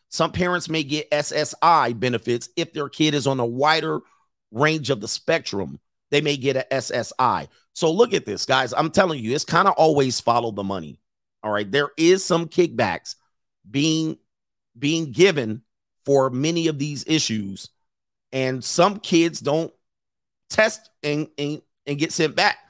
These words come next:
Some do. Why are all of these people do? There's more to this. There's more to this than just accepting the diagnosis.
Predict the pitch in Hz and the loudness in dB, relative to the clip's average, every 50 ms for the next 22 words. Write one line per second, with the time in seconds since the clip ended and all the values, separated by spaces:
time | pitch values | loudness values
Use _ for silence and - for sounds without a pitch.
0 | _ _ _ - - 170 165 165 160 151 208 226 170 82 - - - 127 147 165 | _ _ _ -2 2 2 2 2 2 2 4 4 4 2 0 -4 0 4 6 6
1 | 170 175 185 - - 175 175 170 165 160 156 151 156 147 - 175 156 139 147 143 | 6 6 4 2 4 4 4 4 2 0 -4 -6 -8 -6 -6 -6 -6 -4 2 4
2 | 170 147 - - _ _ _ - 156 156 120 143 147 160 175 202 220 196 - 214 | 4 4 4 0 _ _ _ -4 -4 -2 -2 -2 0 4 4 4 4 4 4 2
3 | 190 160 143 110 - - - - - _ _ _ _ _ _ _ _ - 156 143 | 4 4 2 -2 -4 -8 -10 -12 -14 _ _ _ _ _ _ _ _ -4 -2 -2
4 | 135 151 160 180 196 196 - - 190 180 156 170 156 120 117 139 143 139 123 127 | 2 4 4 6 4 4 2 2 2 2 2 0 -4 -4 -4 -4 -4 -2 -2 -2
5 | 147 - - 135 - - - - 160 151 - - 127 127 117 113 107 113 110 104 | -2 -2 -2 -4 -4 -6 -2 0 0 0 0 -2 -6 -4 -2 0 2 2 2 2
6 | 101 98 98 98 95 87 - 80 76 - | 2 0 0 -2 -2 -2 -6 -8 -10 -14